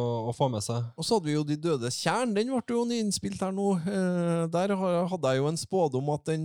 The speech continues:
Speaker 2: eh, før den kom da, om at den kom til å bli slaktet av kritikerne, men, eh, gå sånn noenlunde greit på kino, og så få en terningkast fire når den kommer på Blu-ray. Og vi har jo lyktes med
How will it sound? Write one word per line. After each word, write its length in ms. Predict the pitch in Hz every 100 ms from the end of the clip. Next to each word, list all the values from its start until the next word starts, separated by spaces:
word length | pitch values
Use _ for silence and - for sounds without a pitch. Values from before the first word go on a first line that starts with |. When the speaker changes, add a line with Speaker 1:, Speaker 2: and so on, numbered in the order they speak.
| 156
Speaker 2:
eh, 320 | 156 151 156
før 220 | - 165
den 100 | 170
kom 220 | 165 208 247
da, 80 | 233
om 80 | 190 185
at 160 | 170
den 80 | 180
kom 200 | 170 180 151 -
til 80 | 127
å 380 | 131 147 147 143
bli 300 | 151 156 156
slaktet 400 | 147 - 156 -
av 60 | 135
kritikerne, 480 | 151 131 110 113 135 170
men, 220 | 156 156
eh, 160 | 160 151
gå 140 | 151 143 139
sånn 140 | 156
noenlunde 460 | 151 147 120 113 127
greit 320 | 139 143 156
på 140 | - 165
kino, 380 | - 139 131 208 220
og 80 | -
så 220 | 156 160
få 220 | 147 160
en 80 | 156
terningkast 400 | 160 135 123 123
fire 400 | - 147 110 123 123 - 151
når 100 | -
den 140 | 151 143
kommer 140 | 139
på 80 | 151
Blu-ray. 400 | 147 120 110 131
Og 460 | 151 156 156 156 156
vi 80 | 170
har 240 | 156 135
jo 80 | 151
lyktes 540 | 170 185 - 180 202 - -
med 400 | 240 233 226 214